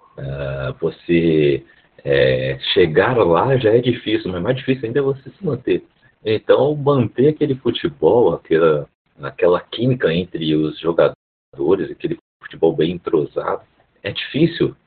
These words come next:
é difícil você fazer isso, ah, funcionar por tanto tempo. E foi o que aconteceu com o, com o futebol aí do,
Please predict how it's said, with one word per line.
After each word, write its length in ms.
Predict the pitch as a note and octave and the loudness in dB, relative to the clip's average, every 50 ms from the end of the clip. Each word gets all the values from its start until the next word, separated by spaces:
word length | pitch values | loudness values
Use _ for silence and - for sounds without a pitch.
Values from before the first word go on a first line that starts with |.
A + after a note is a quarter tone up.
| _ _ | _ _
é 100 | - - | -8 -8
difícil 380 | - - - - - - - - | -8 -8 -8 -8 -8 -8 -4 -6
você 180 | - - - | -6 -6 -6
fazer 300 | - - D2 C#2+ D#2+ D#2 | -2 0 0 0 2 -2
isso, 360 | D2 D2 D#2 E2+ - - - - _ _ _ _ _ _ _ _ | -2 -2 -4 -6 -8 -10 -16 -20 _ _ _ _ _ _ _ _
ah, 340 | - D#2 D2+ D2+ D#2 D2+ - - | -4 -2 0 0 0 -2 -4 -6
funcionar 420 | - G2 F2 - G#2 E2+ F2 - | -10 -10 -4 -2 -2 -2 -2 -6
por 220 | - _ A#2+ - - | -6 _ -6 -6 -6
tanto 240 | _ F#2 F#2+ - _ | _ -12 -12 -12 _
tempo. 300 | _ C3 B2 C3 B2+ - _ - - - _ _ _ - | _ -4 -4 -4 -6 -10 _ -20 -20 -20 _ _ _ -8
E 200 | B2+ - D#3 D3+ | -6 -4 -4 -2
foi 160 | - B2 B2 | 0 0 0
o 20 | |
que 60 | - | 0
aconteceu 540 | - - D#3+ D#3 - F3 - - B2+ C3 D3+ | 0 -2 -2 0 0 -2 0 2 0 0 0
com 120 | - - E3+ | 0 -4 -4
o, 580 | F#3+ F#3+ F3+ F3 D#3 C#3 B2+ A2+ G#2 G2+ F2+ - | -2 -2 0 0 0 0 0 0 0 -2 -4 -6
com 120 | - - G#2 | -8 -8 -10
o 40 | G#2 | -8
futebol 460 | - A2+ - - F#2 D#2+ E2+ F#2 G2 | -8 -8 -6 -4 0 2 4 4 4
aí 160 | D#2+ D#2+ F2+ | 4 2 2
do, 600 | E2+ E2 E2+ E2 D#2 D#2 D2+ D2 D2 C#2+ C#2+ C#2 | 0 0 0 0 0 0 0 0 -2 -2 -4 -8